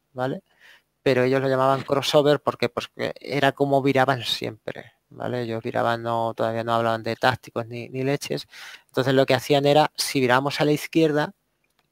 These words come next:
¿vale? El primero que viraba era el de fuera, ¿vale? Y según está el dibujo,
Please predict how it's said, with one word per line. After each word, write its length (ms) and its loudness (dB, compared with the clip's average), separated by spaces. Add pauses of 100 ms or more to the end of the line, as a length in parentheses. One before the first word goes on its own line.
(100)
¿vale? 280 -8
El 200 0
primero 380 0
que 100 2
viraba 480 4
era 180 0
el 100 6
de 100 -4
fuera, 380 -8 (480)
¿vale? 240 -4
Y 100 -14
según 260 -6
está 180 -4
el 60 4
dibujo, 580 0